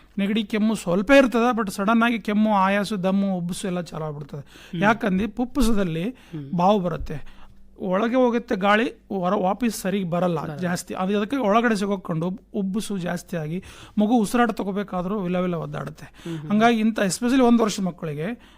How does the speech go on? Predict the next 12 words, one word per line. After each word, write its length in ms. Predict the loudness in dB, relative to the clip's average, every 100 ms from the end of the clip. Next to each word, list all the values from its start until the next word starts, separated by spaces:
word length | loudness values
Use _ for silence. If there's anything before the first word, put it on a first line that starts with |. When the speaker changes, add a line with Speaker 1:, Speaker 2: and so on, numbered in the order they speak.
| -12 -2
Speaker 1:
ಎಲ್ಲ 140 | 4
ಮಕ್ಕಳಿಗೂ 380 | 6 6 4 -2
ಮತ್ತೆ 440 | -4 -6 -8 -8 -8
ಉಬ್-, 260 | -10 -2 2
ಸ್ವಲ್ಪ 320 | 4 2 0
ನೆಗಡಿ 260 | 0 0
ಕೆಮ್ಮು 240 | -2 -2 -2
ಇದ್ದಾಗ 240 | -4 -4 -6 -8 -12 -6
ಆದಷ್ಟು 340 | -4 -4 -6
ಬೇಗ 280 | -4 -4 -6
ತೋರಿಸಿ. 380 | -8 -10 -12 -14 -16 -20 _ _ -14
ಮತ್ತು 240 | -6 -6